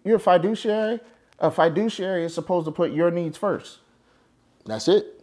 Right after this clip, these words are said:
Speaker 1: That's it, right? The, it, uh, from a financial standpoint, a fiduciary is supposed to look at your situation and say, "This is what you should be doing
Speaker 2: Yep.
Speaker 1: because it's the best decision." But now,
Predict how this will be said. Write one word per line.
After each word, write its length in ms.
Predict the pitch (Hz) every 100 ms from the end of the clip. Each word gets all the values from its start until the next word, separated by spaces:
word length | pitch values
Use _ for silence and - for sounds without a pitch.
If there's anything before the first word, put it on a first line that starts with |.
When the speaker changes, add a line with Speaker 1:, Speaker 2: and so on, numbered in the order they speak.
| _
Speaker 1:
That's 260 | - 240 294
it, 340 | 302 247 - - _ _ -
right? 300 | 156 220 - -
The, 160 | 160 - 170
it, 120 | -
uh, 220 | 185 -
from 160 | - 202
a 100 | 190
financial 480 | 202 208 220 220 185
standpoint, 580 | - 208 202 190 165 156
a 40 |
fiduciary 760 | 160 151 165 185 185 175 160
is 100 | 156
supposed 360 | 151 143 165 151
to 60 | 139
look 240 | 151 175
at 100 | 185
your 80 | 202
situation 720 | - 196 196 190 180 - 185 - - -
and 140 | 135
say, 140 | 143 127
"This 260 | 156 165
is 100 | 160
what 200 | 151 151
you 80 | 156
should 180 | 147 139
be 120 | 143
doing 420 | 131 170 127 107 104
Speaker 2:
Yep. 180 | 127 - -
Speaker 1:
because 300 | - 139 131
it's 140 | 131
the 100 | 139
best 260 | 127 139 -
decision." 480 | 123 196 135 95 - _ _ _ _ _ _ _ 143
But 380 | 165 - -
now, 360 | 156 160 143